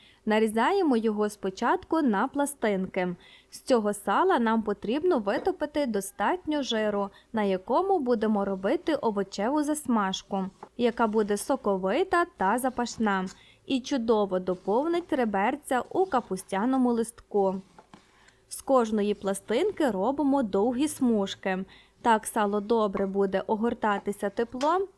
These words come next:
і витоплюватися зі всіх сторін. Відправляємо нарізане сало на розігріту сковорідку.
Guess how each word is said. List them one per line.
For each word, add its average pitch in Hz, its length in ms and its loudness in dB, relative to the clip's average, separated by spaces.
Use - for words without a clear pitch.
і 254 140 2
витоплюватися 277 1080 -2
зі 175 160 -4
всіх 240 400 -4
сторін. 196 640 0
Відправляємо 247 880 2
нарізане 220 640 2
сало 381 460 2
на 233 300 2
розігріту 226 680 0
сковорідку. 226 960 0